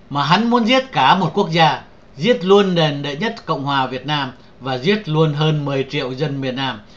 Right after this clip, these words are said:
giết luôn đời sống êm đềm của họ và những con người Việt Nam Cộng Hòa đã đổ bao nhiêu nước mắt mồ hôi mới hoàn thành được toàn dân miền Nam Việt Nam. Để làm gì? Hay chỉ để hoàn thành giấc mơ mù lòa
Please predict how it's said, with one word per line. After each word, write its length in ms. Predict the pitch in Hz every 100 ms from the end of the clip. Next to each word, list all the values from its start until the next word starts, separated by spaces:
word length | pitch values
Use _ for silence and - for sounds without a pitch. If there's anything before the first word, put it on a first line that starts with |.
| - - -
giết 260 | 190 240
luôn 240 | 185 180 165
đời 180 | 143
sống 220 | 135 175 208
êm 320 | 202 208 196
đềm 240 | 156 147
của 160 | 139 143
họ 300 | 156 131 - - -
và 120 | 131 135
những 220 | 156 196
con 260 | 170 165
người 200 | 147 135
Việt 260 | 123 135 135
Nam 180 | 151 147
Cộng 160 | 139 123
Hòa 300 | 127 123 110 - -
đã 140 | 156
đổ 240 | 165 113 117
bao 200 | 147 143
nhiêu 240 | 143 139
nước 220 | 139 165
mắt 260 | 151 160 -
mồ 180 | 123 117
hôi 280 | 135 131 120
mới 200 | 135 160
hoàn 300 | 135 117 107
thành 260 | 120 110
được 220 | 123 117 - - - - -
toàn 240 | - 131 110
dân 260 | 120 131 127
miền 180 | 120 120
Nam 220 | 123 117
Việt 180 | 117 117
Nam. 220 | 127 110 - - - - - -
Để 180 | 147 135
làm 180 | 180 165
gì? 220 | 151 135 101 - - -
Hay 220 | 220 208
chỉ 140 | 147 139
để 180 | 135
hoàn 340 | 156 170 156 147
thành 260 | 156 147 147
giấc 200 | 233 196
mơ 280 | 175 185 175
mù 300 | 160 165 156
lòa 420 | 156 156 127